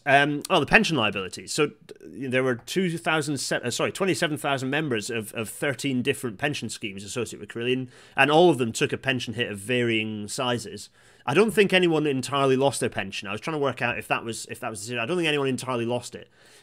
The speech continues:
but there was certainly a, um, uh, yeah, there was a, a pension hit of kind of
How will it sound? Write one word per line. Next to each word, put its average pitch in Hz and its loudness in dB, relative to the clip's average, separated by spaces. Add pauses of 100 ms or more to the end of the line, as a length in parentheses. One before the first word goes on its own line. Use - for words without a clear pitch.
but 127 -2
there 117 -2
was 110 -4
certainly 127 0
a, 113 0 (240)
um, 101 -4 (580)
uh, 113 2
yeah, 123 2
there 104 -2
was 113 -2
a, 117 -4 (100)
a 131 -4
pension 135 0
hit 117 -4
of 101 -12
kind 117 -6
of 98 -12